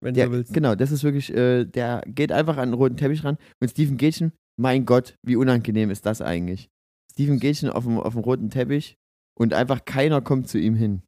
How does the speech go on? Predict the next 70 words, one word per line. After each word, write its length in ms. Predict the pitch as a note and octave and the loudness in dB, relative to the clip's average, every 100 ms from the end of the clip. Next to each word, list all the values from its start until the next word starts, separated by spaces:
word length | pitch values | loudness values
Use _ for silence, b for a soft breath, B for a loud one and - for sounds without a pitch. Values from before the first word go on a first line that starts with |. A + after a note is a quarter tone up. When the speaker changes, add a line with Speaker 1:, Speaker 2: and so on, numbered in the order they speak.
| - | -2
Speaker 1:
Hab 80 | D3+ | -2
ich 80 | F3+ | -2
nicht 100 | D#3 | 0
Speaker 2:
Bei 120 | A2 | 2
den 100 | C3 | 4
Speaker 1:
gesehen, 160 | E3+ | 4
Speaker 2:
Oscars. 120 | A#2+ F#2+ | 4 2
Speaker 1:
ehrlich 160 | B2 | 0
gesagt. 200 | A#2+ B2 D#3+ | -4 -4 -2
Hab 60 | |
ich 60 | E3+ | -2
nicht 140 | D#3+ | -6
gesehen. 340 | D#3+ D#3 C#3 C3 _ _ _ - | -8 -4 -4 -6 _ _ _ -12
Äh, 80 | G#2+ - | -12 -4
weißt 200 | C#3 E3 | -2 -2
du, 160 | E3 C3+ | -2 -2
wir, 140 | B2+ | 0
wir, 120 | D3 C#3 C3+ | 0 -2 -4
wir 100 | C#3+ | -2
können 200 | F3 F3+ | -2 0
gleich 180 | D3+ C#3 | 0 2
nochmal 200 | D3+ D3 | 0 -2
zu 80 | |
den 80 | - | -4
Oscars 320 | D3 D#3+ C#3+ | -4 -4 -4
rübersteppen, 420 | G3+ F#3 - E3+ D#3+ | -2 -4 -2 -2 0
weil 120 | D3 | 0
wir 80 | C#3 | 0
das 100 | C#3+ | -2
ja 60 | |
natürlich 300 | C#3 D#3+ D3+ | -2 -4 -6
bis 100 | - | -6
jetzt 140 | C#3+ - | -8 -6
übersprungen 400 | D3 C#3 - F3 | -8 -8 -4 -2
haben, 80 | C3 | -2
das 100 | - | -4
Thema. 220 | C#3+ - | -4 -2
Aber 220 | F3 F3+ | -2 -2
ich 100 | D#3 E3+ | -2 -4
will 80 | |
noch 100 | F3 | -4
innerhalb 340 | - C#3+ D#3+ D#3 | -4 -4 -2 -4
der 100 | D3+ | -4
Music 240 | D#3 C#3+ | -4 -2
Masterclass, 520 | C#3+ F#3 D3 C3 B2+ | -2 -2 -4 -4 -6
ich 120 | - E3 | -6 -6
hab 100 | E3+ | -2
hier 80 | |
noch 60 | D#3+ | 0
eine 60 | C#3 | 0
Frage. 420 | - D3+ D3 B2 | -2 -2 0 0
Speaker 2:
Ja. 260 | G2+ G2+ F#2+ _ _ - | 0 0 -4 _ _ -6
Speaker 1:
So, 300 | C3+ C3+ C3 - _ _ _ _ | 0 2 0 -6 _ _ _ _
du 80 | C#3 | 0
hast 160 | D3+ F#3+ | 0 2
ja 60 | |
hier 140 | E3 F3 | 2 4
mal 140 | E3 | 2
groß 240 | - F3+ - | 0 -2 0
angekündigt, 720 | D#3+ F#3 D#3 D#3+ E3 - - _ _ _ | -2 0 -2 -2 -2 -6 -18 _ _ _
dann 160 | D#3 E3+ | 2 4
und 140 | D3+ | 2
dann 180 | D#3+ E3 | 0 0
kommt 260 | E3 D3+ - - | -2 -4 -2 2
endlich 440 | F3 G3 D3+ C3+ | 2 2 0 0
das 180 | C#3+ C#3 | -2 0
lang 180 | D3+ E3 | 0 0
ersehnte 380 | D3 D#3+ E3 | 2 0 2
neue 240 | D3+ D3 D#3 | 2 2 0
Trettmann-Album. 800 | - D#3+ C#3+ B2 A#2+ A#2+ B2 | -2 -2 -2 -2 -2 -2 -2